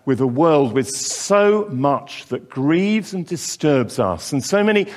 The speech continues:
plot lines in our world of small kinds and big kinds, where it seems vain to hope in this world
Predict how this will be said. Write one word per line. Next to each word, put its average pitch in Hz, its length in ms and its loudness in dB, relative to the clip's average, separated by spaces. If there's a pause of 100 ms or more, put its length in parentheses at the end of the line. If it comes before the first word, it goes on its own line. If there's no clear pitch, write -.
(200)
plot 233 340 4
lines 139 380 4
in 139 140 4
our 123 180 4
world 110 380 2
of 101 100 -4
small 202 360 2
kinds 165 380 -2
and 135 160 -2
big 175 300 0
kinds, 80 680 -6 (1300)
where 156 120 4
it 175 80 0
seems 180 280 2
vain 196 520 4
to 143 160 -2
hope 156 340 2
in 147 140 0
this 135 240 -4
world 120 540 0